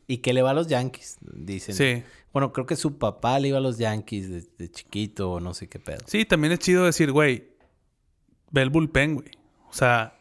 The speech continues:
Speaker 2: en la temporada te vamos a poder manejar mucho mejor los innings, güey.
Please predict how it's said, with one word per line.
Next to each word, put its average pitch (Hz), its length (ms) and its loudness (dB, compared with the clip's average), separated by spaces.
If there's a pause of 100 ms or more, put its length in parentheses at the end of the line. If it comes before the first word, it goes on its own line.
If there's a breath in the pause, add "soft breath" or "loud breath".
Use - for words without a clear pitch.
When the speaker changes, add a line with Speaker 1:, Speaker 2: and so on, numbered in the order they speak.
Speaker 2:
en 135 140 0
la 123 140 0
temporada 127 500 4
te - 80 4
vamos 143 240 4
a 160 140 0
poder 135 500 4 (160)
manejar 127 560 0
mucho 143 320 2
mejor 123 320 2
los 135 220 2
innings, 135 340 4
güey. 127 220 0